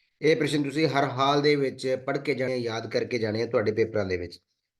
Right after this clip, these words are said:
ਫਾਈਨਲ ਐਗਜ਼ਾਮ ਹੈ, ਇਸ ਕਰਕੇ ਦੱਬ ਕੇ ਤਿਆਰੀ ਕਰਨੀ ਹੈ ਬੇਟਾ। ਕੱਲੀ ਕੱਲੀ ਗੱਲ ਧਿਆਨ ਨਾਲ ਸੁਣਨੀ ਹੈ।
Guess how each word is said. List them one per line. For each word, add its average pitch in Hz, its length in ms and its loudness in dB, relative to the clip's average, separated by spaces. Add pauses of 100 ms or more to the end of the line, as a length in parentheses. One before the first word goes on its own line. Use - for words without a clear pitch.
ਫਾਈਨਲ 143 260 4
ਐਗਜ਼ਾਮ 139 440 4
ਹੈ, 151 340 2 (540)
ਇਸ 117 120 -4
ਕਰਕੇ 135 300 2
ਦੱਬ 120 260 -4
ਕੇ 143 80 2
ਤਿਆਰੀ 135 240 0
ਕਰਨੀ 135 280 -4
ਹੈ 135 40 -2
ਬੇਟਾ। 139 420 -4 (380)
ਕੱਲੀ 185 240 6
ਕੱਲੀ 170 220 6
ਗੱਲ 160 140 6
ਧਿਆਨ 147 240 0
ਨਾਲ 123 140 -2
ਸੁਣਨੀ 131 340 -2
ਹੈ। 135 260 -2